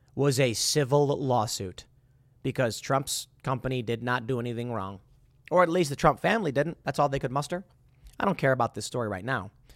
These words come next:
My point is, the A G of New York is bringing down the iron fist on Donald Trump by any means necessary. A civil lawsuit over fraud claims, the best they could muster, but it's something they could.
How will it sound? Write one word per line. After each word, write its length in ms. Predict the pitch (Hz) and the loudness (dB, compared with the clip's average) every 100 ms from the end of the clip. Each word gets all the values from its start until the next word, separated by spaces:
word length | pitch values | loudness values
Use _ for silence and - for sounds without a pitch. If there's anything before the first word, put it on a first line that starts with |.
| - | -6
My 140 | 156 175 | 0 2
point 300 | - 131 - | 2 -2 -2
is, 240 | 107 - - _ - - - - - | -6 -6 -8 _ -20 -20 -20 -20 -6
the 180 | 151 - | -2 2
A 180 | 180 | 2
G 220 | 208 220 220 | 2 4 4
of 120 | 160 | 4
New 100 | 170 | 2
York 480 | 151 131 120 - - _ - | 4 4 4 0 -14 _ -6
is 120 | 135 | -6
bringing 400 | 104 147 170 175 | 0 0 0 0
down 260 | 151 147 139 | 0 0 0
the 140 | 139 | -2
iron 320 | 131 131 131 | -2 -2 -4
fist 340 | 123 131 120 - | -6 -6 -4 -4
on 180 | 120 | -4
Donald 260 | 110 110 107 | -4 -4 -6
Trump 280 | - 113 98 _ _ _ - | -8 -8 -8 _ _ _ -2
by 220 | 131 123 - | 0 0 0
any 380 | 160 160 156 147 _ - | 0 0 -4 -8 _ -10
means 600 | 120 127 120 120 110 - - | -6 -4 -4 -6 -8 -10 -10
necessary. 840 | 113 120 - 107 - 95 85 92 - _ _ _ _ _ _ _ _ _ _ _ | -6 -4 -4 -6 -8 -8 -10 -14 -20 _ _ _ _ _ _ _ _ _ _ _
A 100 | - | -6
civil 400 | 117 175 165 180 | 0 4 6 6
lawsuit 320 | 160 151 135 | 8 6 4
over 160 | 143 127 | 0 -2
fraud 460 | - - 139 123 - | 0 4 6 6 0
claims, 420 | 123 107 95 107 | -8 -8 -10 -10
the 80 | 110 | -2
best 240 | 156 175 | 0 0
they 80 | 156 | 0
could 160 | 143 | -2
muster, 320 | 123 131 - 110 | -2 -2 -2 -4
but 160 | 131 | -2
it's 80 | - | 0
something 300 | 196 175 202 | 0 0 0
they 120 | 185 | 0
could. 300 | 185 214 165 | 2 2 2